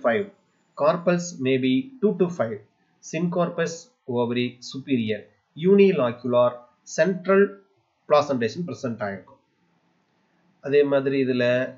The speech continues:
ovial வந்து நமக்கு one to many, இது கேட்கலாம். Ovial எத்தனை இருக்குன்னா நிறைய இருக்கும். On each in placentum, style free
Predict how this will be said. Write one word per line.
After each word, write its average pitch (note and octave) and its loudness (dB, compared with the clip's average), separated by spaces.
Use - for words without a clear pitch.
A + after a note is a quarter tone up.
ovial D#3 0
வந்து C3 0
நமக்கு C3 -4
one C#3 -2
to D3+ -8
many, A#2 -2
இது B2 -16
கேட்கலாம். G#2+ -4
Ovial B2 -4
எத்தனை B2 -6
இருக்குன்னா A2+ -4
நிறைய A#2 -4
இருக்கும். D3 -6
On D#3+ 0
each F#3 0
in E3+ -4
placentum, A2+ -6
style F#3 2
free D#3+ -6